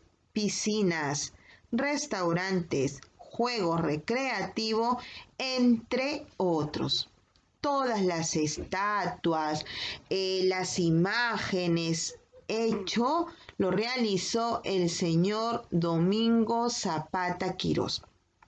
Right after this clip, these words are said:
Por ejemplo, observamos las bandas de músico,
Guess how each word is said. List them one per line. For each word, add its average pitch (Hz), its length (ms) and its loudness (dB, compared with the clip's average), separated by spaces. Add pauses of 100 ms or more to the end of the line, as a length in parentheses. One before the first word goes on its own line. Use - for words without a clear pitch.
(440)
Por 147 140 -2
ejemplo, 156 720 0 (320)
observamos 180 720 0
las 160 160 0
bandas 151 380 0
de 156 100 2
músico, 185 1160 2